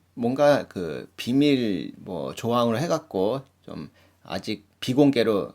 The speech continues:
처리해주는 뭐 조건으로 이거 파일링한다 한 걸로 저는 뭐 알고 있거든요. 네, 어디서 읽-, 읽었던 것 같아요. 네. 그래서,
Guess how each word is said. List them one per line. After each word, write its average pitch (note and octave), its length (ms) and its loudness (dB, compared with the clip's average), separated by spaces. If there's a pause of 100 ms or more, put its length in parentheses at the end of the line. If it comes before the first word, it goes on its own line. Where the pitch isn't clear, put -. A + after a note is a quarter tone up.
처리해주는 C3 1120 -4
뭐 A#1 360 -12
조건으로 G2+ 500 -6
이거 F#2 420 -8 (220)
파일링한다 B2 720 -4 (200)
한 F3 140 -10
걸로 D#3 320 4
저는 A#2 500 -2
뭐 F#2 180 -6
알고 A2+ 240 -2
있거든요. G2 500 -8 (200)
네, - 120 -18
어디서 G#2 260 -6
읽-, A#2+ 260 0
읽었던 C3+ 380 -2
것 D#3+ 80 -4
같아요. G#2+ 320 -8 (100)
네. - 160 -14 (840)
그래서, G#2 300 -10